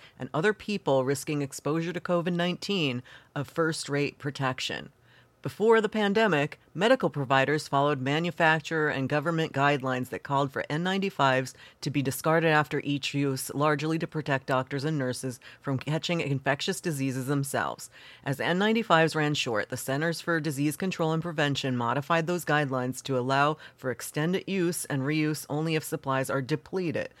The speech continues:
a term left undefined. Hospitals have responded in a variety of ways, the A P has found. Some are back to pre-covid nineteen, one use per patient, nine,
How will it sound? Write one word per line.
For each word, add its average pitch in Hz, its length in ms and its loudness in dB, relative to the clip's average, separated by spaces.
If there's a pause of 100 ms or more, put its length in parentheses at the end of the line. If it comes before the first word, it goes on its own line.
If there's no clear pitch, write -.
(160)
a 131 80 -6
term 147 280 0
left 123 320 -2
undefined. 131 800 -4 (500)
Hospitals 180 580 2
have 151 180 -2
responded 151 540 2
in 131 60 0
a 127 40 0
variety 135 540 2
of 120 160 0
ways, 107 320 0
the - 180 -6
A 120 140 -2
P 127 220 -4
has 120 220 -4
found. 69 380 -6 (260)
Some 170 380 2
are 143 140 4
back 143 360 2
to 127 120 -4
pre-covid 175 640 0
nineteen, 208 720 0 (240)
one 165 260 2
use 156 240 2
per 131 180 -2
patient, 143 540 -2 (260)
nine, 143 260 -2